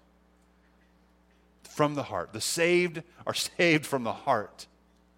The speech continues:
not from any actions or works. It's from the heart.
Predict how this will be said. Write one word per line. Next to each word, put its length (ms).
not 160
from 100
any 120
actions 380
or 60
works. 460
It's 100
from 180
the 80
heart. 200